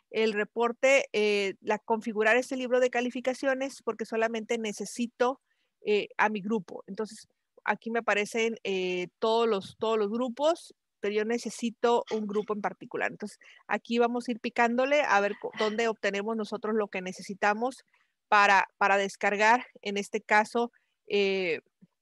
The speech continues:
el, el reporte calificador, ¿no? Entonces, aquí es cuestión de irle picando hasta donde tengamos nosotros. Me regreso a participantes. Entonces, yo tengo el grupo,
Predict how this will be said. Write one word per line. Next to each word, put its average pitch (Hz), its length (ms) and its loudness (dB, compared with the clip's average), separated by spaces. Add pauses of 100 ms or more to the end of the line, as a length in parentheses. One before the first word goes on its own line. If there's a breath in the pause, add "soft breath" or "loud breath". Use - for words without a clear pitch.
(600)
el, 202 320 2
el 208 140 0
reporte 214 480 0
calificador, 185 680 0
¿no? 262 220 -6 (300)
Entonces, 196 480 -8
aquí 220 220 -4
es - 60 -8
cuestión 233 300 -4
de 226 80 2
irle 226 160 0
picando 247 560 0
hasta 214 400 2
donde 190 220 -4
tengamos 196 380 -4
nosotros. 226 580 -4 (340)
Me 214 80 -2
regreso 208 320 0
a - 20 -14
participantes. 254 880 0
Entonces, 220 400 -4
yo 220 120 0
tengo 226 260 -2
el 220 100 -2
grupo, 226 480 -2